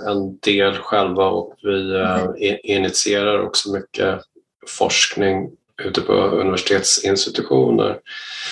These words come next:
Speaker 1: Så jag tror att våra verksamheter är relativt likartade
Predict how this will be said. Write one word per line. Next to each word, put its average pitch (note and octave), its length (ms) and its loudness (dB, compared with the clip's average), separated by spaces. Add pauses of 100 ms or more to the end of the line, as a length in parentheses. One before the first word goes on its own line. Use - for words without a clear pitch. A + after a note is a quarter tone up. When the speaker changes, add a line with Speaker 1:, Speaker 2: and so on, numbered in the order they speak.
Speaker 1:
Så A2+ 100 -4
jag G#2 80 0
tror A#2 160 -2
att A2 80 -4
våra G#2 300 2
verksamheter G#2 680 0
är G2 200 0
relativt A2+ 1040 -2
likartade A2 1600 0